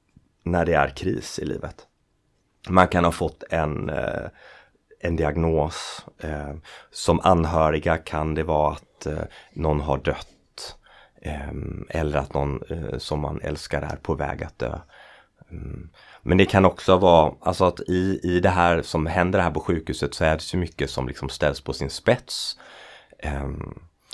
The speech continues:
f-, existentiella frågor, vi kommer kanske in på det, eh, senare, men de här liksom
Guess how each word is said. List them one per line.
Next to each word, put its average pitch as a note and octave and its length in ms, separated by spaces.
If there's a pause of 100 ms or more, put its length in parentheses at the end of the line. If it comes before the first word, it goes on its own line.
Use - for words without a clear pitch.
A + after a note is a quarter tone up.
f-, - 220
existentiella E2 720
frågor, E2 380
vi E2 120
kommer D#2 220
kanske D#2 360
in D#2 180
på - 100
det, D2+ 320
eh, D2 240
senare, D2+ 440
men D#2 140
de D2+ 120
här D#2 220
liksom - 320